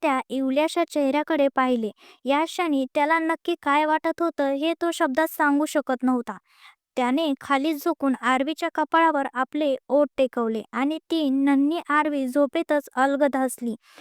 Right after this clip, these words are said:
आकाशने तिला नीट ब्लँकेट ओढली आणि मग तो आराध्यापाशी गेला. आराध्याने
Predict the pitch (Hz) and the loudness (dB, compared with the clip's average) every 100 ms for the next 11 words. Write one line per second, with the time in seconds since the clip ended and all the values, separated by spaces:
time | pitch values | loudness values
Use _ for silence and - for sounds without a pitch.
0 | - - 226 277 277 349 339 359 294 277 | -10 -2 -2 -2 -4 -6 -4 0 2 2
1 | 294 320 262 269 269 269 311 285 262 247 | 0 -2 -2 0 0 0 2 4 4 0
2 | 226 - - - 240 262 330 349 320 339 | -4 -8 -20 -4 -2 0 -2 -2 -2 0
3 | 311 262 269 240 302 311 294 285 240 226 | 2 2 2 0 -2 -2 -2 -2 -2 -2
4 | 214 - 240 262 254 320 311 | -2 -2 -2 0 0 0 0